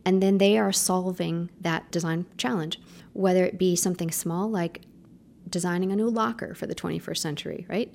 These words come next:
That might be a sort of a, an example of a small design project that we post on Discover Design, all the way up to, you know, medium-sized one, which might be redesigning your classroom, or a large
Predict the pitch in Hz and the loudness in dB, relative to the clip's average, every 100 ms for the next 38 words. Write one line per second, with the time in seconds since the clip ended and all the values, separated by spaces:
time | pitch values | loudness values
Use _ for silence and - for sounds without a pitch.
0 | - 202 214 190 180 180 - 175 175 165 | -2 2 4 2 2 0 0 0 0 -2
1 | - - - 180 175 185 170 165 - 185 | -6 -16 -2 0 2 2 0 -4 -2 0
2 | 175 170 165 156 156 165 160 165 151 175 | 0 0 -2 -4 -4 -4 -6 -6 -6 -6
3 | - 160 - 160 160 - 160 160 156 156 | -6 -8 -6 -8 -6 -6 -6 -6 -6 -6
4 | 156 - - - 233 247 220 220 196 190 | -8 -12 -4 4 6 8 6 4 4 4
5 | 180 185 180 185 196 202 196 185 185 185 | 4 2 4 6 6 4 4 4 2 4
6 | 185 180 170 170 160 165 165 165 160 151 | 2 2 0 -4 -4 -4 -4 -2 -4 -4
7 | 156 143 - 269 240 - 233 214 - 170 | -4 -6 -4 -2 -2 2 2 2 2 2
8 | 165 180 185 185 | 2 4 4 0